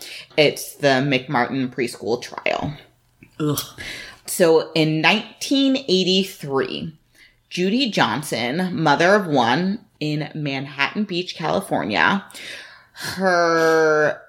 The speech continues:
Speaker 1: son was enrolled at the preschool, and she reported to the police that her son had been sodomized by her estranged husband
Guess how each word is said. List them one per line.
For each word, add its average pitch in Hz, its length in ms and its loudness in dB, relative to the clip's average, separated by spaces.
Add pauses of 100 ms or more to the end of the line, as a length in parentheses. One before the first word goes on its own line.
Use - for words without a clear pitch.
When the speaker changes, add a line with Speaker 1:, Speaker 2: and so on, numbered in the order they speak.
(120)
Speaker 1:
son 185 680 0
was 170 280 2
enrolled 156 760 0 (120)
at 131 200 2
the 202 60 -4
preschool, 135 920 0 (560)
and 156 280 4
she 165 180 0
reported 165 600 2
to 202 100 -12
the 240 120 4
police 156 520 -2
that 147 200 0
her 147 180 -2
son 131 300 0
had 143 240 -2
been 165 140 -2
sodomized 123 800 2
by 147 200 0
her 175 280 0
estranged 165 880 -2
husband 143 840 2